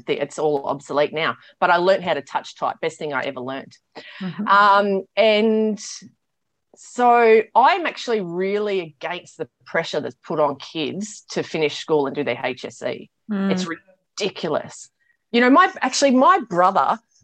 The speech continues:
Speaker 1: um, is a qualified Sparky,
Speaker 2: Mm.
Speaker 1: and he actually did, he, he was the academic. He went to year twelve and, and I still remember my mum saying, "You could have left in year ten and done this."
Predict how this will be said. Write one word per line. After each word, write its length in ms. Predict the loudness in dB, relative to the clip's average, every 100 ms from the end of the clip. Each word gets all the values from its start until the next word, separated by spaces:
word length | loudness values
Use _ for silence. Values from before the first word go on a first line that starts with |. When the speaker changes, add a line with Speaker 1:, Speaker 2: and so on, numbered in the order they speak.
| 2 4
Speaker 1:
um, 520 | 4 4 2 -2 -12 _ _ _ _ _
is 160 | -2 -2
a 40 |
qualified 440 | 0 0 2 -2 -2
Sparky, 600 | -2 -2 -2 -10 -18 _ _ -2
Speaker 2:
Mm. 260 | 0 0 2
Speaker 1:
and 380 | 2 2 -4 -12 -20 _ _ _ _
he 220 | -6 -2 -2
actually 800 | -2 -8 -8 -4 -4 -6 -10 -18 _
did, 160 | -4 -4
he, 140 | -4
he 160 | -4 -4
was 140 | -4
the 120 | -4 -6
academic. 380 | -8 -12 -14 -20 -8
He 180 | -4 -2
went 240 | -2 -2
to 100 | -6
year 220 | -4 -6 -10 -10
twelve 420 | 0 2 2 -2 -6
and, 180 | -8 -4
and 320 | -2 -2 -2 -6 _ _ _ _
I 120 | -6
still 240 | -4 -4 -2
remember 260 | -2 -2
my 160 | -4 -4
mum 220 | -4 -8
saying, 380 | -6 -4 -4 -8
"You 100 | -12
could 160 | -10 -8
have 100 | -4
left 240 | -4 -4
in 100 | -10
year 220 | -10 -12
ten 340 | -8 -6 -6 -10 _ _ _ _ -8
and 180 | -2
done 180 | 0 -2
this." 420 | -4 -14 -20 -20